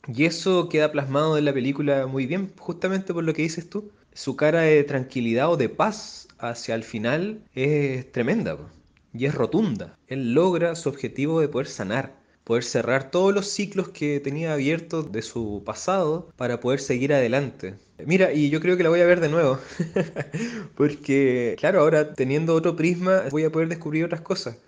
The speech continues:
Yo pensé que había visto una película con una declaración más bien de centro y periferia, que es lo que te comenté en algún comienzo. Cómo los directores se mofaban sobre cómo la falta de capital cultural o el desarrollo no es tal cuando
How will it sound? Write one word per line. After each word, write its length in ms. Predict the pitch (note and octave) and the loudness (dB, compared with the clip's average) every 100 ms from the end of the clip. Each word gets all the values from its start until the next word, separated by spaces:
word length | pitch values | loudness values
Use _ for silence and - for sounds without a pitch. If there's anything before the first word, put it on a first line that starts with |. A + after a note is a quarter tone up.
| _ _ C3 | _ _ -4
Yo 120 | F#3 | -2
pensé 640 | G#3+ G#3 - G3+ F3+ G#3+ - _ _ _ _ | 0 -2 0 0 0 -4 -10 _ _ _ _
que 240 | - C#3 C#3 | -4 0 0
había 260 | C#3 E3+ | 0 0
visto 280 | E3+ F3+ F#3 | 0 -4 -2
una 180 | F#3 F3+ | -2 -2
película 680 | D3 E3+ D#3 F3 F3 F3+ - C3+ | -2 -4 -4 0 0 0 -4 -10
con 140 | C3 C3+ | -6 -4
una 160 | D#3 | -2
declaración 600 | E3+ D#3+ D3+ C3+ - D#3 | -2 0 -2 -4 -4 -2
más 140 | E3 D3+ | -2 -2
bien 300 | C#3 E3 D#3+ | 0 0 2
de 240 | D#3+ E3+ | 0 0
centro 460 | - E3 F3+ F3 F#3+ | -2 -2 -2 0 0
y 60 | |
periferia, 640 | F3+ D3 - - F#3+ G#2+ G2+ | 0 -2 -2 0 0 0 -4
que 80 | D3 | -4
es 60 | |
lo 120 | D#3 | -4
que 80 | D#3+ | -4
te 100 | D#3 | -2
comenté 360 | D3+ C3 A#2 D3 | -2 -2 -2 0
en 60 | |
algún 200 | E3 D#3+ | 0 -2
comienzo. 520 | E3 D3+ E3+ G#3+ - - - - | -6 -4 -4 -4 -10 -18 -20 -20
Cómo 340 | - D3+ D#3+ E3 | -4 0 2 2
los 140 | D#3 | 0
directores 500 | C3 B2+ B2+ D3 D#3 | 0 -4 0 0 0
se 120 | D#3 | -2
mofaban 600 | D3 B2 - C#3+ D3+ D3+ | -4 -4 -4 -2 0 -2
sobre 800 | D#3 C#3+ C3 B2 B2 B2 A#2+ G#2+ F2 | -4 -2 0 0 -2 -2 -2 -4 -6
cómo 440 | - E3+ F3+ F3+ F3+ | -2 0 0 -2 -2
la 160 | B2 | -6
falta 460 | A#2+ D3 D#3 D#3 D#3+ | -2 0 0 0 0
de 100 | D3 | 0
capital 400 | C3+ C3 D3 D#3 | -2 -4 -4 -4
cultural 460 | D#3 D3+ C3+ D3+ F#3 | -6 -6 -2 0 0
o 100 | C3+ | 0
el 140 | B2+ | -2
desarrollo 540 | B2+ - G#2+ E3 F#3 D3+ | -6 -6 -2 -2 -2 -4
no 140 | C#3+ | -8
es 80 | C#3+ | -8
tal 360 | - F#3 D#3 D#3+ | -4 -2 -2 -4
cuando 1500 | - C#3 C#3 C#3 C3+ C3 B2+ B2 A#2+ A#2 A2 G#2 F2+ D#2 B1+ | 0 2 2 0 0 0 0 0 -2 -4 -6 -8 -10 -12 -14